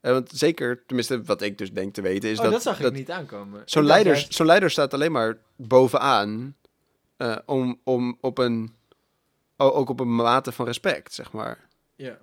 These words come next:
Speaker 1: Als die door zijn krijgers en zijn, zijn volgelingen of zijn onderdanen, ik weet niet, het zijn vast niet de goede
Speaker 2: Niet meer
Speaker 1: woorden, maar
Speaker 2: gerespecteerd wordt, dan wordt hij gewoon afgezet, bedoel je?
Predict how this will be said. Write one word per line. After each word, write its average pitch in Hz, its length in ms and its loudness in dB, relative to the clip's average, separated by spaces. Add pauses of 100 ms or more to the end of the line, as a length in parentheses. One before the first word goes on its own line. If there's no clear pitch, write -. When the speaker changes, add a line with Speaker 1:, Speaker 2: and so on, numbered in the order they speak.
(160)
Speaker 1:
Als 135 180 0
die 135 200 0
door 131 160 0
zijn 127 120 -4
krijgers 135 440 -2
en 120 140 -4
zijn, 120 220 -6
zijn 117 260 -6
volgelingen 123 680 -2
of 117 140 -10
zijn - 220 -14
onderdanen, 113 480 -6
ik 104 60 -10
weet 110 80 -4
niet, 110 100 -6
het 107 80 -10
zijn 107 120 -4
vast 120 180 -6
niet 117 100 -8
de - 60 -12
goede - 180 -8
Speaker 2:
Niet 110 80 -2
meer 110 100 2
Speaker 1:
woorden, 113 120 -4
maar 113 100 -8
Speaker 2:
gerespecteerd 143 360 -8
wordt, 127 160 -12
dan 117 80 -12
wordt 113 160 -16
hij - 100 -18
gewoon 120 160 -14
afgezet, 117 320 -18
bedoel 113 200 -20
je? 113 120 -20